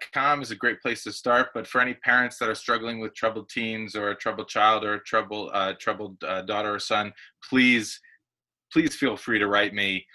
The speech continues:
uh, kenneth dot r dot rosen at gmail dot com. I'm more than happy to take the time to answer anyone who's willing to open up and, and ask any questions that might not have been answered today or not in the book or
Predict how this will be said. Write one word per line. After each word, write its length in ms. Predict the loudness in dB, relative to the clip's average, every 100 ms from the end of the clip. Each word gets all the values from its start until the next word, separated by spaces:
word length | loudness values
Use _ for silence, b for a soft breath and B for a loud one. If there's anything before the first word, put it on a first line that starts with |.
| b -4
uh, 260 | 0 0 0
kenneth 340 | 0 0 0 -2 2
dot 160 | 2
r 320 | 4 4 4 4
dot 260 | 2 0
rosen 320 | 0 -2 -2
at 140 | -6 -4
gmail 280 | -4 -2 -2
dot 200 | -4 -4
com. 380 | 0 0 0 -4
I'm 200 | -10 -10
more 240 | -4 0 0
than 140 | 0
happy 280 | 0 0 -2
to 60 | -6
take 220 | -6 -8
the 80 | -6
time 260 | -6 -4
to 80 | -4
answer 280 | -6 -4 -6
anyone 340 | -6 -8 -10
who's 200 | -12 -12
willing 260 | -12 -12 -10
to 160 | -12 -12 b b -10
open 280 | -8 -6 -2
up 180 | -2 -4
and, 240 | -10 -8
and 220 | -10 -6
ask 300 | -4 -4 -6
any 140 | -8 -6
questions 380 | -6 -6 -8
that 140 | -8 -6
might 160 | -6
not 120 | -6 -8
have 100 | -10
been 120 | -12
answered 280 | -12 -14 -10
today 300 | -2 0 0
or 140 | -2
not 200 | -2 -2
in 80 | -4
the 100 | -8 -4
book 200 | -4 -4
or 160 | -8